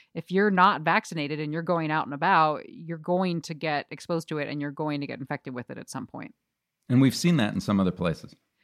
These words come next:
Speaker 1: Yeah, I think that's really what they're talking about happening in the United Kingdom now, which, which frankly, the U K has pretty good vaccination rates. They're, they're on par with what we see in California, but they've seen, you know, these big spikes in cases,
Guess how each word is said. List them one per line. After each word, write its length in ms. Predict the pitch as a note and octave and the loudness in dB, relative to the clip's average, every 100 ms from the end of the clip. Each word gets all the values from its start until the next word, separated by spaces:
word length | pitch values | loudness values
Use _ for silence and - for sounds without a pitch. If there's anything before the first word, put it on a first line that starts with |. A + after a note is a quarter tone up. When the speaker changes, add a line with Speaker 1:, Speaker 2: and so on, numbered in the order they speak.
| - | 0
Speaker 1:
Yeah, 220 | A#3 A3+ | 4 4
I 100 | G3+ | 4
think 200 | C4 B3+ | 0 0
that's 180 | A#3+ - | 0 0
really 280 | G#3+ A3 G#3+ | 0 2 2
what 200 | F3+ F3 | 0 0
they're 120 | F3 | -2
talking 260 | F3+ E3+ | -2 -2
about 180 | F3+ D#3+ | -4 -4
happening 360 | E3 E3 E3 D#3 | -4 -4 -4 -4
in 80 | D3+ | -6
the 80 | |
United 280 | D3+ C#3+ C#3 | -6 -6 -8
Kingdom 360 | - F3+ E3 D3 | -6 -4 -4 -2
now, 320 | C#3 C3+ C#3 | -2 0 -2
which, 420 | C#3+ D3+ - - - _ | -6 -10 -10 -12 -14 _
which 240 | F3+ F#3 | -6 -4
frankly, 300 | - C#4+ D#4 | 2 2 4
the 100 | A#3 | 2
U 120 | G3 G3+ | 2 2
K 200 | C4 C4 | 2 2
has 200 | G3 - | 0 -4
pretty 260 | G3+ F3+ | -4 -4
good 240 | D#3 E3+ D#3+ | 0 -2 0
vaccination 560 | D3+ - F#3+ C4+ - | -2 -2 -2 -2 -2
rates. 240 | C#3+ C3 - | -6 -6 -8
They're, 340 | D3+ D3 C#3+ | -6 -4 -6
they're 160 | C#3 C#3 | -4 -2
on 180 | D#3 D#3 | -2 -2
par 240 | D#3+ D3+ | -2 -2
with 220 | D3+ C#3+ | -4 -8
what 200 | D#3 D3 | -8 -8
we 80 | D#3 | -10
see 160 | - D#3 | -8 -8
in 80 | |
California, 720 | C#3+ D3 C#3+ B3 C4+ G#3 E3+ - - - _ | -6 -6 -4 0 2 4 4 2 -8 -20 _
but 120 | F#3+ | -2
they've 180 | - G3 | 2 0
seen, 360 | - G3+ G3 F#3+ | 0 -2 0 0
you 100 | E3+ | 0
know, 80 | D#3 | -2
these 220 | E3+ D#3 | -4 -4
big 260 | F#3 E3+ | -2 -2
spikes 480 | - - D#3+ E3 - | -4 0 0 0 -6
in 140 | B2+ D3+ | -10 -6
cases, 680 | G3 B3 - C3+ C#3 E3 | -2 -2 -2 -6 -6 -8